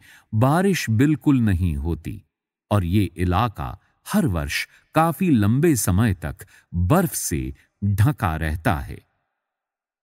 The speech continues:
इस क्षेत्र में बहुत ही कम पेड़ उग पाते हैं। पीने के पानी के लिए लोग गर्मी के महीनों में पिघलने वाली बर्फ पर निर्भर रहते हैं।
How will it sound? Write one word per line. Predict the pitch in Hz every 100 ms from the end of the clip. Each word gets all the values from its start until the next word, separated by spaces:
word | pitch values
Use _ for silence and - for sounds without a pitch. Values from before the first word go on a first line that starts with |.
| _ _ _ _ 135
इस | 135
क्षेत्र | - - 135 160 143
में | 120 127 156 - _ -
बहुत | 117 175 -
ही | 170 185 -
कम | 180 190 170
पेड़ | - 151 147 123
उग | - 123 101
पाते | 90 76 - 104
हैं। | 64 64 - _ _ _ _ _ _ _ _ _ _ _ _ _ _
पीने | 170 196 233 247
के | 202
पानी | - 113 113 185
के | - 147
लिए | 123 123 110
लोग | 92 139 87 71 71 - _ -
गर्मी | 98 117 131 156 220
के | - 143
महीनों | 113 95 101 127 170
में | 98 101 131 - _ _
पिघलने | 139 113 117 147 185 226
वाली | 185 170 180
बर्फ | 139 92 160 175 - 151
पर | 151
निर्भर | 143 143 104 101 95
रहते | 85 65 - 95
हैं। | 58